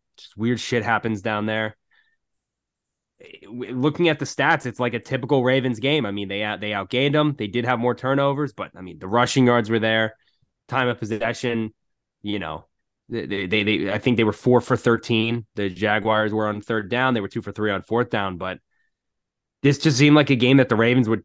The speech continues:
would, I thought would, would pull it out in the end, and they almost did. But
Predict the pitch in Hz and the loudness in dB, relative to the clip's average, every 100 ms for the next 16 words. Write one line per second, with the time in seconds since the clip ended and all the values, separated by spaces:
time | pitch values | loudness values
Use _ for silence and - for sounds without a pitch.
0 | - 117 107 - - 131 135 135 117 110 | -4 -2 -2 -2 -2 -2 4 4 4 -2
1 | 90 127 120 - 135 127 127 120 110 120 | -4 -4 -4 0 0 4 2 2 0 0
2 | 208 143 113 117 107 - 151 127 101 | 0 0 0 -2 -6 -4 -2 -2 -8